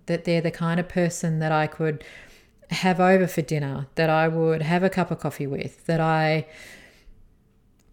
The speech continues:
I am aligned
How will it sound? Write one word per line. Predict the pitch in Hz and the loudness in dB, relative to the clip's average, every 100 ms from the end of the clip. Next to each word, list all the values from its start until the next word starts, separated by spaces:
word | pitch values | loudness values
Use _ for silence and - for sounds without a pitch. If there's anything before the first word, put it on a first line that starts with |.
| _ _ _ _ _ _ _ _ _ - | _ _ _ _ _ _ _ _ _ -10
I | - - | -8 -4
am | 190 185 | 2 4
aligned | 180 175 165 170 196 147 - - | 4 2 2 0 0 -2 -8 -12